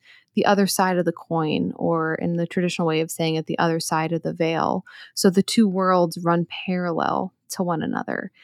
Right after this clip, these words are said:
They are interwoven with one another. And from my perspective, the other world's actually the larger world that our world is, is a part of.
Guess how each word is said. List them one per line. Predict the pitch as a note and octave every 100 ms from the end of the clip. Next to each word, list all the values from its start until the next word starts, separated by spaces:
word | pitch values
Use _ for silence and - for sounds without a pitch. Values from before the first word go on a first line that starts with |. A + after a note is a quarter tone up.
| - _
They | F3+ F3
are | E3 D#3+
interwoven | F#3+ F#3+ F3 E3+ G3 G#3 G3 F3+
with | E3 -
one | -
another. | - F#2 - - D#2+
And | - F#3+
from | F3+ G3+
my | G#3+ E4
perspective, | D4 A#3+ F3 E3+ F3
the | E3+ -
other | G#3+ A3
world's | E3+ D#3+ D#3+ -
actually | G3 - F#3
the | E3
larger | D#3+ F3 F#3 F#3+ E3+ F3+ F3
world | F3 F3+ F3 E3 D#3 F3 G#3 - - _
that | F#3 F3+ -
our | E3+ F3
world | D#3+ D#3 D#3 D#3 - -
is, | E3 E3 - - _ -
is | E3+
a | D#3+
part | - D3+ D#3
of. | - -